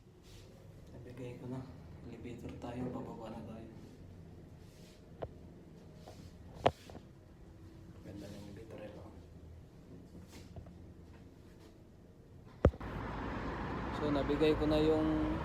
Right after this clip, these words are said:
gamit. Yan, oh, mall yan, mall. Solitary mall. In English, solitaire mall.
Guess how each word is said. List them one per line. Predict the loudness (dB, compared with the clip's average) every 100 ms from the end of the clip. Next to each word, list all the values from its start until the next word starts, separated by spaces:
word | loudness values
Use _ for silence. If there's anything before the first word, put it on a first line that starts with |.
| 0 0 4 8
gamit. | 10 10 6 2 2 2 2 2 2 2 2 2 2 2 2 4 4 4 4 8
Yan, | 10 10
oh, | 8 6 4 10
mall | 12 12
yan, | 12 10
mall. | 8 6 6 2 2 2 2 4 2 2 2 2 2 2 0 0 2 2 2 0 0 0 2 6
Solitary | 6 10 12 12 12
mall. | 12 10 8 4 -2 -2 -2 -2 -2 -2 -2 -2 -2 -2 0 2
In | 2 6 8
English, | 10 10 8 6
solitaire | 4 8 8 8
mall. | 8